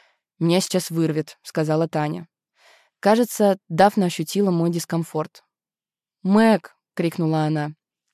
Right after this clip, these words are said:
"Кип поймал окуня, а я — злобного краба. Смотри!" Засмеялась она и указала пальцем на Таню. "Я не краб.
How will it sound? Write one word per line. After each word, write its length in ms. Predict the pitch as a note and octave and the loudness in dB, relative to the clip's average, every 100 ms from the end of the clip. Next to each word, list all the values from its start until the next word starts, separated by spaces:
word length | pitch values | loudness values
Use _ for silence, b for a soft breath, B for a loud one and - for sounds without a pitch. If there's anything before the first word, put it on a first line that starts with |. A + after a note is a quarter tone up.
| - | -8
"Кип 260 | - B3+ - | -2 -2 2
поймал 460 | F#3 F#3 F#3+ G#3 G3 | 2 4 4 4 2
окуня, 520 | G#3 - E3+ D#3 D#3 _ _ | 0 0 -4 -4 -8 _ _
а 120 | E3 | -2
я — 320 | D#3+ E3+ A3 A#3 _ _ - | 2 2 2 -2 _ _ -10
злобного 540 | D#3+ E3+ F#3+ F#3 F3+ | 0 2 4 0 -2
краба. 440 | - F3 D#3 E3+ - | 0 2 2 -2 -12
Смотри!" 600 | - F#3+ G3+ G#3 F#3+ D#3 - _ _ _ _ _ _ _ _ _ _ | -6 0 2 2 0 -2 -8 _ _ _ _ _ _ _ _ _ _
Засмеялась 680 | E3+ E3 F#3+ F3+ F3 D#3+ - | -4 -2 0 2 2 0 -2
она 320 | D#3+ E3+ A#3 - | 0 0 0 -2
и 100 | F3 | -4
указала 460 | D#3+ E3+ E3 F3 E3 | 0 0 2 2 2
пальцем 400 | E3 F3+ - F#3+ | 2 2 0 0
на 120 | F#3 | 0
Таню. 420 | F3+ D#3 D3 D#3 _ _ _ _ b b b b _ - | 2 0 -2 -8 _ _ _ _ b b b b _ -6
"Я 200 | E3 F#3 | 0 2
не 120 | G#3+ | 2
краб. 380 | G#3 F3+ D3+ | 4 2 2